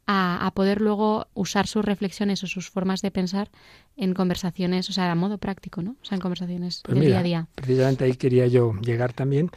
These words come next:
Speaker 2: porque eso, antes has mencionado, como es natural, pues tus conversaciones con amigos, una gran mayoría, me imagino, pues como el mundo de hoy,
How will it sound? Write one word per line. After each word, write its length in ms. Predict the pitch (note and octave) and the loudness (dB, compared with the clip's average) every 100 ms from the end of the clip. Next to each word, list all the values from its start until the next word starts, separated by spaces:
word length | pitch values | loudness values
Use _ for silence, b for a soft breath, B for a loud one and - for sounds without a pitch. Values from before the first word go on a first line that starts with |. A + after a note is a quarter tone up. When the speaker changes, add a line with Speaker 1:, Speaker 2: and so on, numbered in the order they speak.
| B B - | B B -14
Speaker 2:
porque 260 | B2 A#2+ | -6 -2
eso, 180 | B2+ D#3 | -2 -2
antes 280 | C3 A#2 A2+ | -2 0 0
has 120 | A2+ | 0
mencionado, 440 | A#2 A2+ B2 B2+ C#3+ | 0 0 0 2 2
como 160 | A2 | 0
es 80 | G#2+ | 0
natural, 500 | A2+ - A#2+ C#3+ E3 | -2 0 2 2 0
pues 160 | C3 - | -4 -6
tus 140 | A#2+ | -6
conversaciones 800 | - A2 G2+ G2+ A#2+ B2+ C3+ C3 | -4 -4 -4 -2 2 4 4 2
con 160 | B2+ G#2 | -2 0
amigos, 540 | A2 C3 C3+ D#3+ E3 | 2 4 4 4 2
una 360 | C#3+ A#2+ A#2 A2 | 0 -2 -4 -4
gran 200 | G#2+ G#2+ | -2 -2
mayoría, 340 | G#2+ G#2 G#2+ | -2 -4 -2
me 60 | G#2+ | -2
imagino, 400 | A2 G#2+ B2+ C3 | -2 -2 0 0
pues 160 | C3+ A2 | 0 -4
como 280 | A#2 G#2+ G#2 | -2 -2 -2
el 60 | |
mundo 280 | G#2+ A2 C3 | -2 0 0
de 180 | A2 A#2 | 2 2
hoy, 160 | C3 | 2